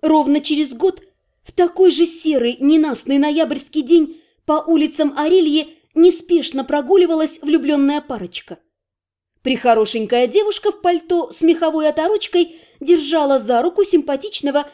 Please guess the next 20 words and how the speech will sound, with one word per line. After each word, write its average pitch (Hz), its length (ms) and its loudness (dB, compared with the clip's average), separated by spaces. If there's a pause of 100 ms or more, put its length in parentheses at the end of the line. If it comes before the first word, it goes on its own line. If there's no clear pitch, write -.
(160)
светловолосого 320 840 0
юношу 240 600 -4 (280)
и 269 120 0
сердито 269 520 -2
ему 277 280 2
выговаривала. 185 800 -4 (840)
«Ты 453 140 4
слишком 539 520 -4 (140)
мечтателен, 359 680 -2
Алан», 269 440 -4 (420)
проговорила 240 580 2
она 277 340 -2 (280)
и 294 80 2
недовольно 277 580 2
покачала 262 520 -2
головой. 208 440 -4 (880)
«Мы 440 260 6
вроде 453 320 2
бы 440 100 4
всё - 200 0